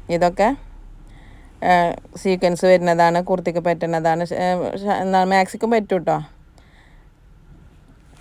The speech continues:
അടിപൊളിയാണ് ട്ടോ. ഇരുന്നൂറ്റി എഴുപതാണ്. എന്നാ ശരി ട്ടോ.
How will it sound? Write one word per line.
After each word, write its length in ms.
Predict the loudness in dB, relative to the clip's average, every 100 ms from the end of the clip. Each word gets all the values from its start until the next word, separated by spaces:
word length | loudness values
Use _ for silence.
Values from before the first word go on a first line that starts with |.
| -10 0
അടിപൊളിയാണ് 500 | 2 4 2 2 0 0 2
ട്ടോ. 100 | 0 -2 -12 -12 -4
ഇരുന്നൂറ്റി 440 | 0 2 0 2 4
എഴുപതാണ്. 560 | 4 4 4 2 2 -2 -4 -10 -18 -18 -18 -18 -18 -18 -18 -18 -18 -18 -20 -18 -18 -8
എന്നാ 160 | 2 4 6
ശരി 260 | 6 6 4
ട്ടോ. 100 | 4